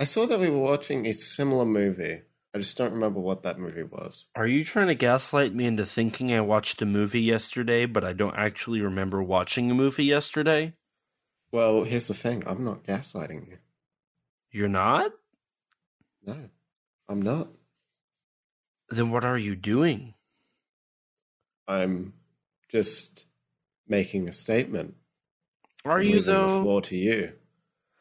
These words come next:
Speaker 2: I
Speaker 1: Yeah,
Speaker 2: f-, I
Speaker 1: yeah.
Speaker 2: feel like you're gaslighting me because I don't remember watching a movie yesterday.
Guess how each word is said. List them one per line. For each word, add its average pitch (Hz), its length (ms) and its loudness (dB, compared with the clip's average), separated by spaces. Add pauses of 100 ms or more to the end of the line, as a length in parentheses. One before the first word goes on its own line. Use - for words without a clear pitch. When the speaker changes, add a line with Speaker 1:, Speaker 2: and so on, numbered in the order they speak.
(160)
Speaker 2:
I - 80 2
Speaker 1:
Yeah, 180 80 2
Speaker 2:
f-, - 140 -6
I 160 100 2
Speaker 1:
yeah. - 60 -2
Speaker 2:
feel 247 220 0
like 214 220 0
you're 175 120 0
gaslighting 139 680 0
me 113 160 0
because 113 320 -4
I 220 120 4
don't 226 220 0
remember 208 360 4
watching 185 460 2
a 156 40 4
movie 147 320 2
yesterday. 104 580 -2